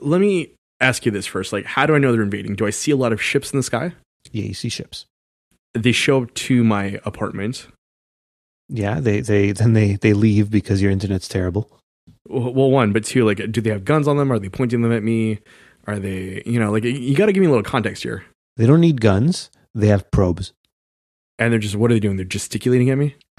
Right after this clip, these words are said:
Speaker 2: Yeah, they're saying, "Hey, come here. I'm gonna probe you."
Speaker 1: I'd probably use my ali-, my U F O alien baseball bat on them, see where it goes. 'Cause either way, I'm done for. If they're invading, I'm done for, right? So why not just have a little fun while I'm trying?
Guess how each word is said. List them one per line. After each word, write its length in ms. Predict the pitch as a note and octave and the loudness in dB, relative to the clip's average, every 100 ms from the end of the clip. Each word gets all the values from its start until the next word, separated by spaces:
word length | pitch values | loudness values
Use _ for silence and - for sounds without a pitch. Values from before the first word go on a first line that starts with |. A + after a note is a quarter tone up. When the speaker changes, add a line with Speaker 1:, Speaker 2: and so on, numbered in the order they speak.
| - | -8
Speaker 2:
Yeah, 160 | - - | -2 0
they're 200 | - A2+ | 0 0
saying, 280 | G#2 - G#2+ | 0 2 0
"Hey, 160 | A2 C3 | 2 0
come 180 | C#3+ C#3+ | 2 4
here. 120 | D3+ | 4
I'm 60 | B2 | 4
gonna 140 | G#2+ | 2
probe 280 | - G2+ F#2 | 2 0 0
you." 100 | F2 _ _ _ _ _ _ - - - | -4 _ _ _ _ _ _ -20 -18 -12
Speaker 1:
I'd 240 | - A#2 | -12 -10
probably 300 | - - F#2+ | -10 -8 -6
use 200 | G2+ F#2+ | -4 -4
my 280 | G2 F#2+ F#2+ | -6 -8 -2
ali-, 260 | A2+ G#2+ G#2 | 2 2 2
my 120 | G#2+ | 2
U 200 | A2 A2 G#2 | 4 4 2
F 120 | - | 2
O 200 | G#2+ G#2+ | 2 2
alien 320 | G#2+ G#2 G#2 | 0 0 -2
baseball 360 | G#2 G#2 G2+ G#2+ | -2 -2 -2 0
bat 180 | A2 | 0
on 100 | A2+ A#2 | 2 0
them, 200 | C3 B2+ | -2 -4
see 140 | - A#2+ | -6 -4
where 100 | G#2 | -2
it 20 | |
goes. 300 | G2+ G#2+ A#2+ - _ _ _ _ _ _ _ _ - | 0 0 -2 -8 _ _ _ _ _ _ _ _ -2
'Cause 180 | D3+ | 0
either 140 | G#3 G3+ | 2 4
way, 100 | B2+ | 4
I'm 100 | A2 | 4
done 200 | A2 A2+ | 4 2
for. 180 | - F#2+ | 0 -4
If 100 | F#2+ | 0
they're 160 | C3+ | 0
invading, 480 | B2 G2+ G2 A2 G2 | 2 0 0 0 -2
I'm 120 | F#2+ | -6
done 180 | F#2 G#2 | -4 -4
for, 140 | G#2 G#2 | -4 -8
right? 180 | G2 | -8
So 120 | F#2+ G#2 | -4 -2
why 60 | |
not 100 | B2+ B2+ | -2 -4
just 100 | C3 | -4
have 100 | B2 | -2
a 20 | |
little 120 | C3+ | -2
fun 160 | A#2+ C#3 | -2 -2
while 80 | C3+ | -2
I'm 60 | G2+ | -2
trying? 300 | G#2+ A2 | -6 -6